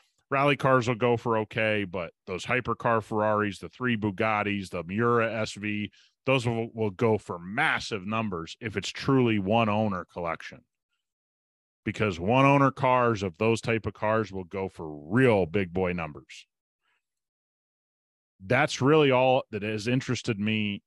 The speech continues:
in the auction world, which is why I don't come on here and talk about it. I don't wanna talk about things I'm not interested in. I'm not real super interested in the, the ups and downs of the, the muscle car market. I've been a-,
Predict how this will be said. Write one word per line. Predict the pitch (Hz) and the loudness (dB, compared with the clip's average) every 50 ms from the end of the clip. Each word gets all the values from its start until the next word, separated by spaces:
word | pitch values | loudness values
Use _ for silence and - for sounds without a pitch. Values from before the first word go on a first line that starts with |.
| _ _ - | _ _ -4
in | 120 135 135 135 135 127 | 0 2 2 2 2 0
the | 120 113 | 0 -2
auction | 110 113 117 117 113 - - 120 104 98 | 0 -2 -2 -4 -6 -10 -12 -12 -10 -8
world, | 92 98 95 92 95 90 | -6 -4 -4 -4 -4 -4
which | 101 - - | -6 -10 -10
is | 104 | -8
why | 110 120 120 123 | -4 0 0 0
I | |
don't | 123 117 117 - | 0 -2 -4 -6
come | - 120 110 | -8 -8 -6
on | 110 107 107 | -4 -6 -4
here | 104 107 104 | -4 -6 -6
and | 98 90 - | -8 -10 -8
talk | - 107 107 110 - | -6 -4 -4 -4 -4
about | 113 90 85 82 80 | -8 -10 -8 -10 -8
it. | 85 | -6
I | 98 123 | -2 0
don't | 151 147 | 2 2
wanna | 139 127 113 | 2 0 -2
talk | - - 117 120 117 - | -2 -2 -2 -2 -2 -2
about | 110 107 98 - | -4 -6 -6 -6
things | - 107 107 98 | -8 -10 -10 -10
I'm | 104 98 | -12 -12
not | 98 98 98 95 | -10 -10 -10 -10
interested | 98 98 - - 98 - - 95 95 | -10 -12 -14 -16 -16 -14 -12 -6 -2
in. | 101 101 101 101 98 - _ - - - _ _ _ _ _ _ | -2 0 0 -2 -2 -6 _ -20 -20 -20 _ _ _ _ _ _
I'm | - 123 143 | -4 0 2
not | 147 131 135 - - | 2 2 2 0 0
real | 123 135 131 123 113 | 2 4 4 4 2
super | - - - 131 - - 113 110 | -2 -2 -2 -4 -2 0 -2 -2
interested | 110 - - 110 - - 98 107 | -2 -2 -6 -12 -12 -10 -6 -4
in | 107 107 104 104 101 98 | -2 -2 -2 -2 -2 -2
the, | 95 92 95 92 | -2 -4 -4 -6
the | - 101 - - | -10 -12 -8 -4
ups | 110 110 - - | -6 -4 -4 -4
and | 113 107 98 | -6 -2 0
downs | 107 107 110 107 107 107 90 | 0 0 2 2 0 -2 -2
of | 98 98 90 90 | -4 -4 -4 -2
the, | 95 92 90 87 - _ _ _ _ - | -2 0 0 -2 -4 _ _ _ _ -8
the | 113 | -6
muscle | 101 107 117 113 - 123 110 | -2 -2 -2 -2 -2 -6 -6
car | - - 117 110 107 | -4 -2 0 0 0
market. | 101 104 107 107 107 - - 107 104 - _ _ _ _ _ _ _ _ _ _ - | 0 0 0 -2 -2 -2 -2 -4 -4 -4 _ _ _ _ _ _ _ _ _ _ -4
I've | 110 117 123 120 117 98 90 | -2 0 0 0 0 -2 -2
been | 117 123 117 | -2 -2 -2
a-, | 113 107 | -2 -6